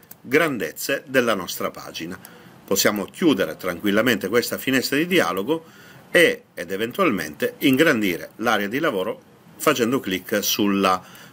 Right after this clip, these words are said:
questa iconcina, ossia adattare la pagina alla finestra. Tasto di scelta rapida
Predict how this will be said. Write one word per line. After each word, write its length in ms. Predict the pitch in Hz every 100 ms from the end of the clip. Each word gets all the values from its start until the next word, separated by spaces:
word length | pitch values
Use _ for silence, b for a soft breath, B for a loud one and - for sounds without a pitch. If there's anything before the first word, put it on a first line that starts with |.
| -
questa 260 | 123 -
iconcina, 640 | 95 87 87 - - 58 - - - - - -
ossia 520 | 110 - 90 92 - - - - - - -
adattare 600 | 123 120 - 87 87 -
la 120 | 131
pagina 500 | 90 87 82 87 - -
alla 220 | 101 92
finestra. 580 | - 71 - - - B B B -
Tasto 320 | 107 101 -
di 120 | 92
scelta 400 | 90 - 104 170
rapida 420 | 156 - 92 76